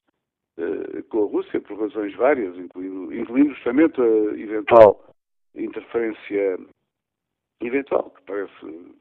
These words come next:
bastante, eh, plausível, interferência russa nas eleições americanas, eh, e, e, e, de facto, eu acho que é uma resposta adequada, eh, embora me pareça,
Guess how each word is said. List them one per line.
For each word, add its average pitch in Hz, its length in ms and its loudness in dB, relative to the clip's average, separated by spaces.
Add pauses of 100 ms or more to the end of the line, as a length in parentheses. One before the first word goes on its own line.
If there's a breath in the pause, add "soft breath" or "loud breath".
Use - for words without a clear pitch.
bastante, - 500 -10 (760 soft breath)
eh, 87 1600 -16
plausível, 110 600 0 (300 soft breath)
interferência 117 680 -2
russa 117 320 -2
nas 107 180 -2
eleições 107 480 -4
americanas, 151 600 2 (600 soft breath)
eh, 123 720 6
e, - 60 -6
e, 107 1040 -8
e, - 20 -10
de - 120 -16
facto, 110 260 0
eu 104 160 -4
acho - 180 -8
que 110 60 -6
é 107 40 -2
uma 104 140 -6
resposta 110 440 -6
adequada, 113 520 0
eh, - 800 -6
embora 143 360 6
me 160 140 2
pareça, 135 580 0